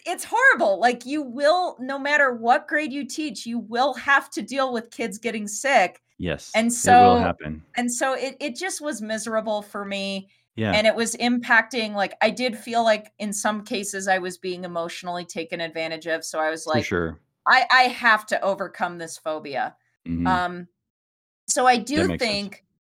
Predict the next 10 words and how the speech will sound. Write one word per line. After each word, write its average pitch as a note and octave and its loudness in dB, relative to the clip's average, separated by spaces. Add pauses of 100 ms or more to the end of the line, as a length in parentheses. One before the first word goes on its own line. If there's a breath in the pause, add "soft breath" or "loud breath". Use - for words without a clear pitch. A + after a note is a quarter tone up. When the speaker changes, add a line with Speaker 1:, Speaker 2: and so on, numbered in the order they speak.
(100)
Speaker 1:
you A3 -6
know, G#3+ 2
when A3 -4
you A3 -2
have B3+ 0
those A#3 0
moments G3+ -6
of F3 -6
perspective E3+ -2
of, D3+ -4